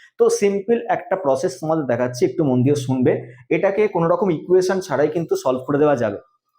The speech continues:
ইকুয়েশন দরকার নেই। তোমাকে বলা হয়েছে পাঁচ পার্সেন্টের দিকে কত টাকা রেখেছিলে, তো তুমি পুরো টাকাটাকে তুমি ভেবে নাও যে আট পার্সেন্টের দিকে রেখেছো। পুরো টাকাটাকে যদি আমি আট পার্সেন্টের দিকে রাখি, তাহলে কত টাকা ইন্টারেস্ট পাবো? তাহলে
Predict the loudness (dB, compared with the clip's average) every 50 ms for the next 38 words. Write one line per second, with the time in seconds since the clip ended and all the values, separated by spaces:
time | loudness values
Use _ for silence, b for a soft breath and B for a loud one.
0 | _ _ -8 -2 2 2 2 2 2 0 0 0 0 -2 -2 -2 -4 B B B
1 | B B 0 0 2 2 2 2 2 2 0 0 -2 -2 -4 -4 -4 0 0 0
2 | 0 0 -4 -4 -2 -2 0 0 0 0 0 0 -2 -2 -2 -2 0 0 0 0
3 | -2 -2 -4 -4 -4 -2 0 0 0 -2 -2 0 0 2 2 2 2 0 0 -2
4 | 0 0 0 0 0 0 -2 -2 0 0 0 2 0 0 0 0 0 0 -2 -4
5 | -6 -8 -8 -12 -14 -14 -10 -6 -4 -4 -4 -6 -8 -12 -20 -20 _ _ b b
6 | b b b b 0 2 2 2 2 2 2 0 2 2 2 4 4 4 2 0
7 | 0 0 -2 -2 -2 -2 -2 -2 0 0 -2 -2 -2 0 0 2 2 2 2 2
8 | 0 0 0 0 0 2 0 0 0 0 0 0 0 0 0 -2 -4 -6 -6 -4
9 | -4 -4 -4 -6 B B B B B B 0 0